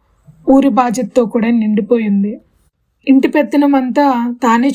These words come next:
చూసుకునేవాడు. తన పని కాకపోయినా ఎవరికైనా సమస్య వస్తే ఆ సమస్య తనదే అని భావించేవాడు. అలా కాలం గడిచే కొద్దీ వయసుతో పాటు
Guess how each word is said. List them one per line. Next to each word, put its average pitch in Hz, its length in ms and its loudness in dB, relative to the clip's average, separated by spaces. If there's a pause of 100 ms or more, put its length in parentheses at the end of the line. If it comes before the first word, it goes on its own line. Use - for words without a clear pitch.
చూసుకునేవాడు. 226 680 -2 (720)
తన 254 100 4
పని 226 280 -2
కాకపోయినా 226 840 -2 (360)
ఎవరికైనా 262 560 2
సమస్య 233 460 -2
వస్తే 220 540 -4 (300)
ఆ 233 80 4
సమస్య 240 720 -2 (380)
తనదే 233 300 2
అని 254 160 -2
భావించేవాడు. 214 840 -2 (1000)
అలా 247 420 0 (320)
కాలం 262 360 2
గడిచే 254 340 -2
కొద్దీ 233 580 -2 (300)
వయసుతో 240 420 0
పాటు 247 600 -2